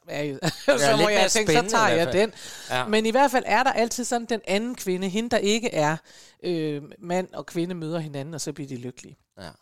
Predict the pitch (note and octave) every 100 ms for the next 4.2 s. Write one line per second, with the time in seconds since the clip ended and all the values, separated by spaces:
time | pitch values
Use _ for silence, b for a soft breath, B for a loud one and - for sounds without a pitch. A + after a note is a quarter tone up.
0 | _ - - F#3 F#3+ F#3 G#3+ F3+ - B2+
1 | D#3+ F#3 C#3 C#3+ B2+ - _ _ G2 A2
2 | A#2 E3 G3 G#3 F3 E3 F#3+ F3+ F3+ D3+
3 | G3 D3+ C3 B2 C3 - D3+ C#3+ A#2+ G#3+
4 | C4 E4+